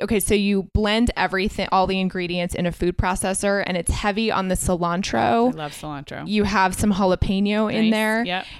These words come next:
Speaker 1: and then a, just a little bit of cumin.
Speaker 2: Okay.
Speaker 1: I actually
Speaker 2: Love it.
Speaker 1: cut the amount of cumin that the recipe,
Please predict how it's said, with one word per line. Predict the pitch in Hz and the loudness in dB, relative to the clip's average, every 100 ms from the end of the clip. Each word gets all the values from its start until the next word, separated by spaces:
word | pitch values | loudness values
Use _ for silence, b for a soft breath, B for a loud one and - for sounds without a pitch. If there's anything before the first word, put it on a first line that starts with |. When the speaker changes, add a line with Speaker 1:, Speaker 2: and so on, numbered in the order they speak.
| - | -8
Speaker 1:
and | 202 208 202 | -2 0 2
then | 190 185 - | 2 -2 -2
a, | 180 185 - | -2 -4 -6
just | 214 202 202 | -6 -2 0
a | 175 | 0
little | 180 190 226 226 220 | -2 0 2 2 2
bit | 214 | 0
of | 196 185 | -2 -2
cumin. | - 185 - - - - - | -2 -2 -2 -8 -10 -10 -10
Speaker 2:
Okay. | 180 175 165 | -4 -4 0
Speaker 1:
I | 196 208 | 2 2
actually | 196 214 - 175 208 | 2 0 0 2 2
Speaker 2:
Love | 165 | -2
it. | - - | -8 -2
Speaker 1:
cut | - 202 185 - | 0 2 0 -2
the | - 185 | -4 -2
amount | 202 185 175 | 0 0 -2
of | 175 | -4
cumin | - 185 180 175 | -4 -2 -2 -4
that | 170 - | -6 -4
the | 175 | -4
recipe, | 165 180 - - 175 175 175 | -2 -6 -6 -4 -4 -4 -8